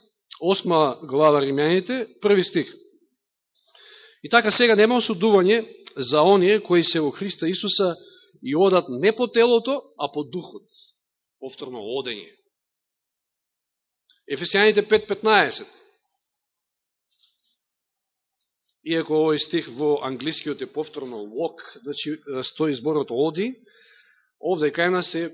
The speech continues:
преведено ништо, значи не, не е спорно, меѓутоа токму оној збор кој што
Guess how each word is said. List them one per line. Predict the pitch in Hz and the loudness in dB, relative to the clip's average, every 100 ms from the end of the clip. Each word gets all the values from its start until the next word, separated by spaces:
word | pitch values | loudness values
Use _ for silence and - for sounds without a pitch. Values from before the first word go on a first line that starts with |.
| - | -10
преведено | 147 147 156 156 143 120 _ _ _ _ _ _ _ _ _ _ _ _ - | -8 -4 -4 -4 -6 -8 _ _ _ _ _ _ _ _ _ _ _ _ -20
ништо, | 113 127 127 123 101 85 | -12 -10 -10 -10 -12 -16
значи | 113 104 - | -18 -14 -12
не, | 107 107 | -12 -12
не | 104 110 120 | -12 -10 -8
е | |
спорно, | 107 - 143 190 202 | -8 -4 -4 -2 -4
меѓутоа | 160 170 165 156 | -6 -6 -8 -10
токму | 160 151 147 | -12 -6 -4
оној | 151 113 | -4 -6
збор | 131 147 | -10 -12
кој | - 135 | -10 -12
што | - 139 | -10 -14